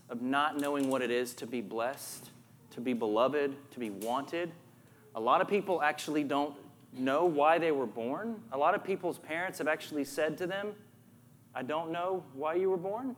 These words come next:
A lot of people walk around their whole lives not truly feeling any sense of value and trying to find it from something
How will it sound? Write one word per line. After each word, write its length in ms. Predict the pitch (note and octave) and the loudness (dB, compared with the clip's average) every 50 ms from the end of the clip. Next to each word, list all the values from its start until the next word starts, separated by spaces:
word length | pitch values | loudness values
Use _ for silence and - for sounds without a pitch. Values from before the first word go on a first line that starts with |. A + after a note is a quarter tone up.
| - - - - - - - - - | -10 -18 -20 -20 -20 -20 -16 -8 -2
A 40 | B2+ | 2
lot 160 | D3 F3 G3+ | 4 4 4
of 80 | G3+ G#3 | 4 2
people 280 | G#3 G#3+ F#3+ F#3 D3+ | 0 2 2 2 2
walk 280 | D3 D#3 F3 F#3 - F#3 | 4 4 4 4 4 2
around 220 | E3+ E3+ E3+ E3 | 2 2 2 2
their 120 | D#3+ D3 C3 | 2 0 -2
whole 320 | - - - D#3 D#3 D#3 | -2 0 2 4 4 6
lives 380 | D3 C#3 C#3+ C3+ C3 A#2+ A#2+ C3+ | 6 6 6 6 4 2 0 -2
not 220 | C#3 C3+ C3 - | -2 -2 -2 -4
truly 320 | - - D#3+ D#3+ E3 D3+ | 0 4 6 6 6 6
feeling 400 | D3+ D#3+ D3+ D3+ C#3+ C3+ B2 A#2+ | 2 0 -2 -2 -2 -2 -2 -4
any 200 | - C3+ C#3 C#3 | -2 -2 -2 -2
sense 300 | C3+ - - C3 A#2+ - | -2 -4 -6 -10 -10 -10
of 80 | A2+ G2+ | -8 -4
value 380 | A2 A2+ G#2 F#2 - - - - - - - - - - - - - - - - - - | -4 -4 -4 -4 -6 -12 -16 -20 -20 -20 -20 -20 -20 -20 -20 -20 -20 -20 -20 -18 -12 -8
and 100 | A#2+ A#2 | -8 -6
trying 240 | - C3 B2+ B2 | -4 -4 -4 -4
to 60 | A#2 A#2 | -4 -6
find 380 | - - C#3+ C3+ C3+ C3 A#2+ | -6 -4 -4 -4 -2 -4 -4
it 80 | A#2 - - | -6 -8 -10
from 140 | - A2+ F#2+ | -12 -12 -12
something 500 | - - G#2+ F#2+ - - G2+ F2+ F#2 | -10 -10 -12 -12 -12 -14 -14 -14 -14